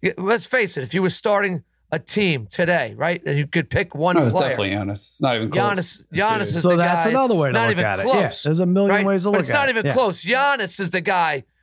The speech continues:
Speaker 1: you're choosing, one hundred percent.
Speaker 3: Right. Uh,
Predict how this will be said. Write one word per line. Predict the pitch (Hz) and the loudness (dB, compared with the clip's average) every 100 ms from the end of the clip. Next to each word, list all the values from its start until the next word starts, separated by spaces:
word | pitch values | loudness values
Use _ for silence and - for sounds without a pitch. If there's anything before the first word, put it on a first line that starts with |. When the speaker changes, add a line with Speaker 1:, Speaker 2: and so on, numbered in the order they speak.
| - | -6
Speaker 1:
you're | 170 | -4
choosing, | 175 - 175 117 120 | -2 0 0 -2 -6
one | 139 269 254 | -2 0 2
hundred | 240 196 175 | 0 -2 -4
percent. | 147 120 90 _ _ _ _ _ | -8 -8 -12 _ _ _ _ _
Speaker 3:
Right. | 123 131 110 - _ _ | 0 0 0 -4 _ _
Uh, | 131 143 143 143 143 143 139 | -2 0 2 2 2 2 0